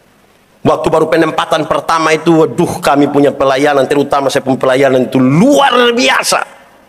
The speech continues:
Ada satu hari ada syukuran itu, syukuran orang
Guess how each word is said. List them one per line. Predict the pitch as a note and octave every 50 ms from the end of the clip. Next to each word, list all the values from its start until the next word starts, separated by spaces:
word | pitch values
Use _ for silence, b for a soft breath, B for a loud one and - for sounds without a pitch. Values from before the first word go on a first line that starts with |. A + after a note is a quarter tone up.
| _ _ _ _ _ _ _ -
Ada | F#3 G#3 G#3+
satu | - A3 G3+ G#3+ F#3+
hari | F3 G#3 G#3+ A3 A3+ G#3+
ada | F#3+ F#3+ G3 G3 F#3+ F#3+ F#3 - - - - -
syukuran | - - G3+ F#3+ - - G#3+ A#3 G#3 G3+ F#3 F#3+ G3 A3
itu, | F3+ - A3+ A#3 A3 F#3
syukuran | - G3 F#3+ - - G3 G#3 F#3+ F#3+ -
orang | F3 G3 F#3+ F#3 F#3 F#3 F3